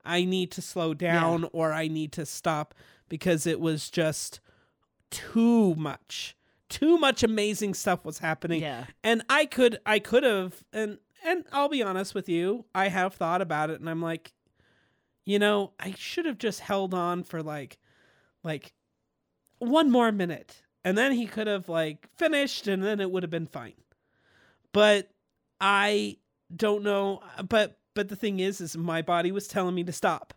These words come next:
Speaker 2: Yes.
Speaker 1: What was happening. And I think, and I think that overall that was a, that was a good
Speaker 2: Yeah.
Speaker 1: call.
Speaker 2: Yeah.
Speaker 1: And
Speaker 2: And all that happened was he slowed down, and then you're like, "All right, we're, we're done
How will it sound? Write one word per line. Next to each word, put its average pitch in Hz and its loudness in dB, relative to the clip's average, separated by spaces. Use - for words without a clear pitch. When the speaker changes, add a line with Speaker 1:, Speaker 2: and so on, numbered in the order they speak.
Speaker 2:
Yes. - -20
Speaker 1:
What 170 2
was 185 -2
happening. 170 -2
And 180 2
I 175 2
think, 165 -2
and 175 -4
I 165 -4
think 160 -6
that 156 -6
overall 160 -6
that 165 -8
was 175 -6
a, 175 -4
that 160 -8
was 165 -8
a 175 -8
good 180 -4
Speaker 2:
Yeah. 240 -2
Speaker 1:
call. 226 0
Speaker 2:
Yeah. 247 4
Speaker 1:
And 180 -4
Speaker 2:
And 185 4
all 190 8
that 196 4
happened 190 2
was 175 2
he - -10
slowed 170 -4
down, 202 2
and 170 0
then 165 0
you're 170 0
like, 170 0
"All 190 4
right, 170 0
we're, 170 -4
we're 170 -6
done 170 -2